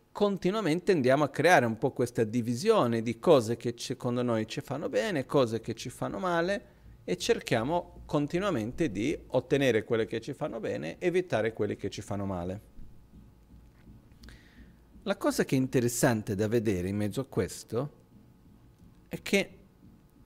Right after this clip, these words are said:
esiste una parte che è quantitativa anche.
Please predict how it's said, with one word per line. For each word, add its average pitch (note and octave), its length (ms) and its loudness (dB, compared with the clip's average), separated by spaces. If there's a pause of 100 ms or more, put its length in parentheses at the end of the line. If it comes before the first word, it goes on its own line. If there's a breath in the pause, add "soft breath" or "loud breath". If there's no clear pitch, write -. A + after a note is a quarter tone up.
(140)
esiste F#3 380 0
una E3 160 2
parte C3 840 0
che F3+ 200 -2
è C#3 400 2 (2000)
quantitativa C3 1040 -2 (920)
anche. D#2 460 -14